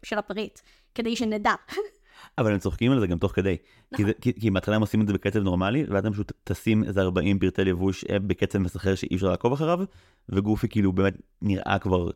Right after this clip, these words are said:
Speaker 2: טיפ-טופ, גם ארגנטינאי וגם נראה טוב, ואז קריין אומר, "אה, אבל הכל שמים פונצ'ו", ופשוט מנחיתים על גופי
Speaker 1: <laughs>
Speaker 2: פונצ'ו ענק, והוא פשוט נראה מעוך ושבור,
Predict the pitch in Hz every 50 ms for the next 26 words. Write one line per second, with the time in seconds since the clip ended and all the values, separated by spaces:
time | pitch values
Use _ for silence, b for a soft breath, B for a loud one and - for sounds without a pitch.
0 | _ - 104 101 - - - 101 95 - - _ - - 95 95 95 98 98 92
1 | 95 92 82 90 90 90 87 82 - 90 90 90 90 90 87 87 - 120 139 151
2 | 170 b b b b b b b b - - - 117 117 - - 110 110 110 107
3 | 107 110 107 B B 120 B - 226 220 170 147 127 123 147 147 - 143 135 131
4 | 120 - 123 113 104 - 92 87 101 113 107 95 - 110 - 110 107 98 95 98
5 | - 120 - - - 110 110 107 - 120 101 95 98 101 101 - 98 98 92 104
6 | 92 98 95 - 101 95 95 - 101 95 90 95 - - 113 107 - - 104 101
7 | - 98 90 85 92 98 92 92